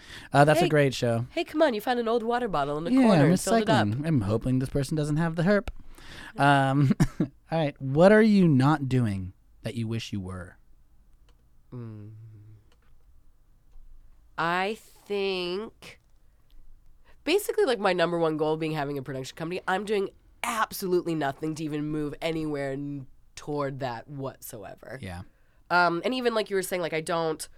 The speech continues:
Speaker 2: write, like, why not just start writing some shit and see what happens? And even if it never is, and I, and it doesn't even, wouldn't even need to be, like, a screenplay or anything I would want to produce, but I love reading so much, and I love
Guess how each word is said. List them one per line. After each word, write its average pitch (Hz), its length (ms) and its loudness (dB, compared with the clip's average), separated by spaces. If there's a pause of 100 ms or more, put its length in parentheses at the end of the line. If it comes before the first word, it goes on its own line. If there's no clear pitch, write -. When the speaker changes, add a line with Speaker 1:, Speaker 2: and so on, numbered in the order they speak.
(280)
Speaker 2:
write, 165 200 2
like, 151 160 -4
why 143 220 -2
not 247 260 4 (120)
just - 300 -8 (100)
start - 260 0
writing 151 460 -4
some 131 200 -10
shit - 420 -8
and 139 200 -8
see 151 440 -8
what 151 300 -8
happens? 156 380 -10
And 156 120 -8
even 147 160 -10
if 139 140 -12
it 127 100 -12
never 131 460 -8 (880)
is, 147 240 -8 (220)
and 180 100 -2
I, 202 80 0
and 190 180 -6 (320)
it 233 80 -2
doesn't 254 240 -4
even, 208 180 -2 (120)
wouldn't 175 180 -4
even 165 140 -4
need 151 140 -6
to - 80 -18
be, 147 80 -6
like, 135 160 -8
a 127 40 -10
screenplay 151 600 -6
or 135 80 -4
anything 135 280 -8
I 131 60 -6
would 127 140 -10
want 120 260 -12
to 117 240 -12 (140)
produce, 131 380 -12
but 123 240 -10 (440)
I 160 60 -8
love 147 220 -6
reading 147 220 -6
so 160 140 -10
much, 165 280 -8
and 135 80 -8
I 131 60 -6
love 127 380 -8